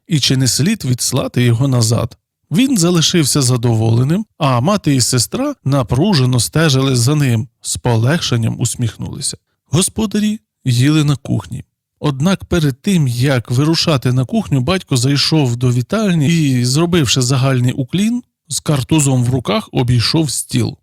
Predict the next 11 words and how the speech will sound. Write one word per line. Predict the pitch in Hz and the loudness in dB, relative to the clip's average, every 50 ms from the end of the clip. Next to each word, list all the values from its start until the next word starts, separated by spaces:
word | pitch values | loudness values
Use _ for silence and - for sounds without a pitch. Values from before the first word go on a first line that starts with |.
| _ _ _ | _ _ _
Постояльці | - 143 113 - - 131 151 185 208 214 185 - - - - - _ _ _ _ - | -2 -2 -2 0 0 0 0 2 2 0 0 -2 -4 -4 -6 -6 _ _ _ _ -4
дружно | 131 123 131 202 208 131 113 117 113 | -2 0 2 2 2 2 2 0 0
підвелися | - 123 113 117 147 196 208 185 139 120 - - 120 | 0 0 0 0 0 0 2 2 0 0 0 0 0
і | 117 117 110 | 2 2 0
щось | 104 - - 185 175 - - | 0 0 0 0 0 0 -2
пробурмотіли | - - - 135 127 135 135 131 131 127 120 - 190 170 135 131 123 | -4 -4 -4 -4 -2 -2 -2 0 0 -2 -2 0 0 0 0 2 0
в | 120 117 120 123 123 123 123 | 0 -2 -4 -8 -10 -10 -6
бороди. | 123 131 123 117 - 117 113 - - _ _ _ _ _ _ _ _ _ _ _ _ _ _ _ _ _ _ _ _ _ _ - | -2 -2 -2 0 -2 -4 -6 -8 -12 _ _ _ _ _ _ _ _ _ _ _ _ _ _ _ _ _ _ _ _ _ _ -2
Залишившись | 127 123 127 139 147 139 - - 160 139 117 - 135 120 - | 0 2 2 2 2 2 2 2 2 2 2 0 0 -2 -2
потім | - - 143 131 - 135 123 113 | -2 -2 -2 -2 -2 -2 -2 -2
самі, | - - 123 117 139 165 185 | 0 0 0 0 0 0 0